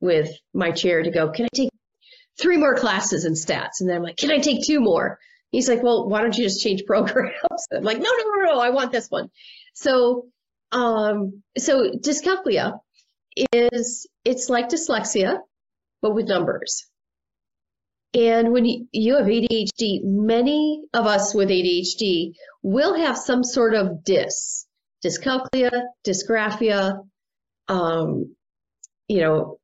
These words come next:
and, uh, dyslexia. So, uh, it, it's because how our brain works.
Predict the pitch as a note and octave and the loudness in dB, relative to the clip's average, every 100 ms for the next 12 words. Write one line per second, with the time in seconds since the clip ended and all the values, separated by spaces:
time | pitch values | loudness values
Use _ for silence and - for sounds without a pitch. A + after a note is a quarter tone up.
0 | _ F3+ D#3 C#3 D3 - - - _ F3 | _ -2 0 -2 -4 -10 -12 -16 _ -4
1 | D#3+ D#3 F#3 D#3+ - - - - - _ | -2 -2 -2 -2 -2 -2 -4 -6 -14 _
2 | _ _ _ - - A3 A3 G#3 G#3 G3+ | _ _ _ -4 2 4 4 4 2 -2
3 | - _ _ _ _ _ _ _ G3+ F#3+ | -12 _ _ _ _ _ _ _ 0 2
4 | F#3 - - A#3+ - A#3+ - C4 A#3+ A#3 | 2 -2 -2 0 2 0 0 -2 0 0
5 | A3 - G3 A#3+ C4 B3+ A#3 A3 G#3+ F#3 | 0 -4 -4 0 2 2 2 0 2 0
6 | D#3+ - | 0 -4